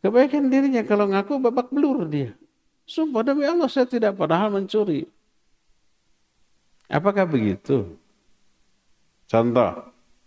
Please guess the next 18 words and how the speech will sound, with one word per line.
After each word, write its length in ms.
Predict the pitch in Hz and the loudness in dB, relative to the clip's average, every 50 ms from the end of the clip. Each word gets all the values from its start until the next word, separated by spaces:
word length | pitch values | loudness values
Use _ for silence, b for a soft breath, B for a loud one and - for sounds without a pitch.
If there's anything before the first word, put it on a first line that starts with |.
| _ _ _ _ _ _ _ _ _ _ _ _ _ _ _ _ | _ _ _ _ _ _ _ _ _ _ _ _ _ _ _ _
seorang 560 | - - - 113 98 151 156 160 156 156 156 | -8 -2 0 2 4 4 4 2 2 0 -2
suami 560 | - - - 131 131 135 139 147 156 156 110 - | -4 -4 -2 0 0 0 0 0 -2 -2 -2 -2
yang 380 | 90 120 117 113 113 113 110 | 0 0 2 2 0 -2 -4
makan 560 | 110 107 104 101 - - - 123 123 123 117 | -4 -4 -4 -6 -6 -6 -4 -2 -2 -2 -2
masakan 640 | 107 104 104 107 - - 107 101 - 104 101 98 95 - - | -4 -4 -4 -6 -4 -6 -6 -4 -4 -4 -4 -4 -6 -6 -8
istrinya 640 | 98 98 - - - - 104 101 101 101 107 107 104 | -8 -8 -8 -8 -8 -4 -4 -2 -2 -2 -2 0 0
yang 320 | 101 98 95 92 90 - | 0 0 -2 -4 -6 -6
kurang 400 | - 90 90 90 90 90 87 85 - - | -4 -2 -2 0 -2 -2 -4 -6 -8 -8
enak, 400 | 92 92 87 92 107 120 123 - _ | -6 -6 -4 -2 -2 -2 -4 -6 _
tapi 320 | - 95 101 98 - 107 101 | -4 -2 -2 0 -2 -4 -4
suami 680 | - - - 98 95 95 95 92 104 117 117 110 101 95 | -4 -4 -2 0 0 0 0 2 2 2 2 2 2 0
menyebut 480 | 92 92 92 90 87 95 104 107 - - - | -2 -2 -4 -2 -2 -2 -2 -2 -4 -6 -6
bilang 400 | 90 90 90 90 95 95 92 90 | -4 -2 0 0 0 -2 -4 -6
enak. 400 | - - 92 90 87 87 90 - - B B B B B B B B B | -8 -8 -6 -6 -6 -6 -8 -10 -12 B B B B B B B B B
Nanti 480 | - 101 104 110 117 123 - 127 131 | 0 0 2 2 0 0 2 2 4
dikasih 560 | 127 123 - - - - - - 107 107 101 98 | 4 2 2 0 -4 -4 -2 0 0 2 2 2
lagi 320 | 95 98 92 92 92 87 | 2 0 0 -2 -2 -2
loh. 340 | 85 90 85 82 80 - | -2 -2 -4 -6 -8 -10